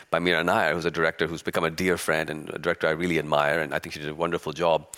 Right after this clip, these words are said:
But it's, of course, very different from the book. And, and when I watched this process, in a sense, a sort of light bulb went off for me. And I, I, I, I came to understand just how different these two forms were.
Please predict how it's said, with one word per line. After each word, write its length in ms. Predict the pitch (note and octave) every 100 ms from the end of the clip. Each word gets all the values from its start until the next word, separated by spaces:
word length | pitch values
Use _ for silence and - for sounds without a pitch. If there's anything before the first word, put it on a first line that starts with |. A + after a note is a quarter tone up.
| - - - -
But 120 | - F3+
it's, 120 | -
of 200 | A2 -
course, 200 | A#2+ G2
very 340 | F#2+ B2+ A#2
different 340 | F#2 G#2+ - F2+
from 140 | D#2
the 80 | D#2+
book. 320 | G#2+ A2+ F2
And, 220 | F2+ E2 - - - -
and 160 | - G2+
when 100 | A2+
I 220 | G2 F#2+ - -
watched 420 | G#2 C3 D3+ -
this 160 | G#2+
process, 500 | - - D3+ - -
in 140 | - F#2+
a 40 |
sense, 220 | - C#3+ -
a 60 | -
sort 160 | G2+
of 100 | F2+
light 260 | G2+ A#2+ -
bulb 220 | D2 C#2+
went 160 | C#2 C2+
off 180 | B1+
for 120 | - G#1+
me. 140 | G1+ - _ _ _ _ - - - - _ _ _ -
And 120 | G#2
I, 140 | G#2+ G#2 -
I, 140 | A2 G2 -
I, 140 | A2 A#2+
I 60 |
came 200 | - D#3
to 80 | D3
understand 420 | A2+ - A#2+ G2+
just 280 | F#2+ C#3+ B2+
how 160 | - A2
different 580 | F2+ B2 - G1+ - - _ _ -
these 240 | E2 -
two 160 | E2 D2+
forms 360 | B1 - -
were. 200 | - -